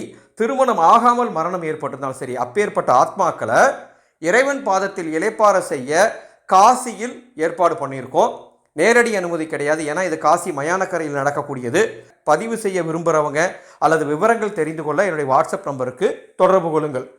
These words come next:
நான் இப்போ உங்களுக்கு ஒரு அற்புதமான மூலிகை பேரை சொல்றேன்.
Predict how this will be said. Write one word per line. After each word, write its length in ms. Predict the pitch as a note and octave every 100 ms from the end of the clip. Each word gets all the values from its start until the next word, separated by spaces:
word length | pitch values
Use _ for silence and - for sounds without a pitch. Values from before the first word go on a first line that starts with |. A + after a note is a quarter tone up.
| _ _ -
நான் 140 | G3
இப்போ 140 | G#3 G#3
உங்களுக்கு 320 | F#3+ F3+ F3
ஒரு 80 | E3
அற்புதமான 600 | E3 B3 B3+ G#3 G#3 A#3
மூலிகை 400 | F#3 G#3 C4+ A3+ A3
பேரை 280 | D#3 D#3 D3+
சொல்றேன். 360 | D3 C3+ B2